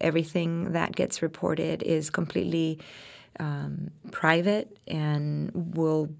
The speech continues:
work with you. Um, we'll obviously encourage you if there is, if there's true discrimination to,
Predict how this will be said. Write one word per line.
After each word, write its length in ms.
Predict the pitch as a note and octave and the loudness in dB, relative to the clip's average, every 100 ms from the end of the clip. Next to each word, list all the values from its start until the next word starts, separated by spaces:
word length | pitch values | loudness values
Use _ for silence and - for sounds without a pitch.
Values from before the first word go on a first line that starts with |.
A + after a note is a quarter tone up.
| - - | -16 -10
work 440 | E3 D#3+ D#3 - | -2 0 0 0
with 200 | E3+ - | -2 0
you. 560 | E3+ E3 E3 E3 E3+ - | 0 2 2 2 0 -4
Um, 800 | D#3+ D#3 D3 C#3+ D3+ D3 C#3+ D#3 G#3 | -6 -6 -6 -6 -6 -4 -6 -8 -2
we'll 160 | F3 D#3 | -2 0
obviously 480 | D#3+ D#3+ - E3 D3 | 0 0 0 0 2
encourage 680 | D3 D3+ - G#3+ G#3+ F3+ - | 0 -2 2 6 6 4 2
you 240 | D#3 D#3 | 2 2
if 200 | D#3 D3+ | 0 0
there 220 | D#3+ D#2+ | 0 2
is, 300 | - - - - - - - - - - - _ _ _ _ - | 0 -2 -4 -8 -16 -18 -18 -20 -20 -20 -20 _ _ _ _ -8
if 100 | D#3 | 0
there's 380 | D#3+ D3 D3 - | 2 2 0 -4
true 240 | - G3 | 4 6
discrimination 1160 | F3+ E3 - D#3 D3+ E3 E3 - - - - - | 6 2 2 4 6 6 4 2 0 0 0 -2
to, 840 | - - D3 D3 - - - - | -6 -4 -4 -4 -6 -6 -6 -6